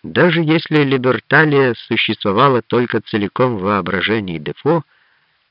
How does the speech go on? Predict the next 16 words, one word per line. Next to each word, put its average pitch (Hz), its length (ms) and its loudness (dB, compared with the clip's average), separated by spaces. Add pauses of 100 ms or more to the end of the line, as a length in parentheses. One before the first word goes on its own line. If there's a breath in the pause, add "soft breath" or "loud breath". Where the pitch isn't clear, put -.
(120)
разве 87 360 -4
не 85 120 -6
интересно, 120 680 -4 (100)
какие 160 460 -2
идеи 143 320 0
рождались 90 600 -6
у 85 60 -10
него, 82 380 -8 (720)
человека, 92 520 -4
жившего 113 460 -2
больше 107 340 -2
двух 90 320 -2
с - 120 -16
половиной 104 440 -4
веков 98 380 -6
назад? 82 400 -8